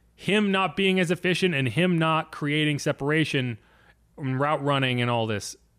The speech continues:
Or was it a product of Ben Roethlisberger's arm melting off of his body? And I think you can make the argument for Juju Smith-Schuster, you can make the argument for James Washington, you can make the argument for basically anyone who was in that Steelers offense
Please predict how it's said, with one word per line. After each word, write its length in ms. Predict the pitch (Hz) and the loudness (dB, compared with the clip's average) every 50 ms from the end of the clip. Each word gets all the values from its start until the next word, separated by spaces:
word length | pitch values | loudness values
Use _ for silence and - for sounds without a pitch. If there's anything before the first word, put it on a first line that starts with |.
| _ _ _ _ _ _ - | _ _ _ _ _ _ -2
Or 300 | - 175 165 175 165 156 | 0 2 4 4 4 4
was 260 | 156 151 175 185 180 | 2 2 2 0 2
it 80 | 165 185 | 2 0
a 60 | 175 | -2
product 580 | 135 - - - 160 156 151 151 147 139 - - - | -2 -4 -8 -4 -2 0 0 0 0 -2 -4 -8 -8
of 340 | - 131 127 123 120 113 110 - _ _ _ _ _ - | -4 -2 0 0 0 -2 -6 -12 _ _ _ _ _ -2
Ben 200 | 165 165 170 151 | 0 0 0 2
Roethlisberger's 800 | 143 143 135 143 - - 120 - - 131 127 117 113 117 113 113 - | 2 0 0 0 -2 -4 -8 -6 -2 -2 -2 0 0 -2 -2 -4 -4
arm 560 | - 123 120 117 113 110 107 107 101 98 101 - _ _ _ | -6 -6 -4 -2 -2 -2 -2 -2 -4 -6 -8 -12 _ _ _
melting 480 | - 123 127 131 127 123 - - 117 107 | -8 -4 -2 -2 -2 -2 -2 -4 -4 -4
off 160 | 107 101 101 | -2 -4 -4
of 140 | 101 95 90 | -4 -6 -6
his 140 | 98 95 87 | -6 -8 -6
body? 400 | 85 92 87 87 - 101 - - _ _ - | -6 -8 -10 -10 -12 -14 -16 -18 _ _ -8
And 120 | 147 131 | -4 -4
I 120 | 135 135 143 | -2 -2 -2
think 400 | - - 190 180 180 160 - - _ _ _ _ _ _ _ _ - | -2 -2 -2 0 -2 -4 -6 -14 _ _ _ _ _ _ _ _ -4
you 140 | - 143 139 | -2 -2 -2
can 160 | - 165 131 | -2 -2 -2
make 160 | 139 139 127 | -2 -2 -2
the 140 | - 123 120 | -2 0 0
argument 360 | 123 127 127 131 127 120 113 | 2 2 2 0 0 -2 -4
for 120 | - 117 107 | -4 -6 -6
Juju 300 | 98 113 110 107 107 104 | -4 -4 -4 -2 -4 -4
Smith-Schuster, 580 | - 110 104 101 - - 208 196 - - 190 | -4 -4 -4 -4 -2 0 0 0 0 2 2
you 120 | 170 151 131 | 2 2 2
can 120 | - 113 | 0 -4
make 160 | 117 110 107 | -6 -6 -4
the 80 | 107 107 | -4 -2
argument 320 | 107 113 110 117 113 101 | -2 -2 -2 -4 -8 -8
for 80 | - 104 | -10 -8
James 260 | 98 107 107 101 - | -6 -4 -4 -4 -4
Washington, 460 | 107 107 123 127 - 131 123 143 127 | -4 -4 -4 -4 -6 -6 -6 -6 -6
you 40 | 117 | -6
can 120 | 104 107 | -6 -6
make 160 | 107 104 101 - | -8 -8 -6 -6
the 60 | 110 | -8
argument 380 | 107 107 107 107 107 107 101 - - - - _ | -6 -6 -8 -8 -10 -10 -10 -14 -20 -20 -16 _
for 100 | - 175 | -8 -4
basically 400 | 180 277 294 - - 240 262 262 | -2 -2 -2 -4 -4 -4 -2 -2
anyone 380 | 262 262 240 185 139 123 104 | 0 0 2 2 0 0 0
who 80 | 104 135 | 0 -2
was 140 | 143 135 151 | -2 0 0
in 80 | 170 | 2
that 260 | 165 160 151 147 - - _ _ - | 2 2 0 0 -4 -12 _ _ -18
Steelers 480 | - - - - 202 190 165 147 131 | -16 -8 -2 0 2 2 4 2 2
offense 560 | 135 170 196 180 - - 117 110 104 - - | 2 2 0 0 0 0 -2 -2 -2 -6 -10